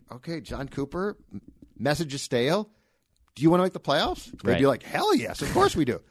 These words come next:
Speaker 1: <laughs> Boudreau for a first round pick, late
Speaker 2: I,
Speaker 1: first round
Speaker 2: who
Speaker 1: pick.
Speaker 2: says no? I don't.
Speaker 1: All right,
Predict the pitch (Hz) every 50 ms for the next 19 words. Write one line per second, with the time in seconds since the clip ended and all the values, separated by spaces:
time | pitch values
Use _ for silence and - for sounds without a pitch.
0 | _ _ - _ _ - - 113 147 170 185 160 170 185 180 170 - - 147 135
1 | 120 117 110 - _ - 147 147 135 - - 117 107 95 - - - - 147 185
2 | - 113 - 131 113 - - 95 - 135 131 - - 143 131 120 127 127 117 101
3 | 98 107 107 95 87 85 - _ - - - - - _ _ _ _ - - 175
4 | 196 208 202 190 156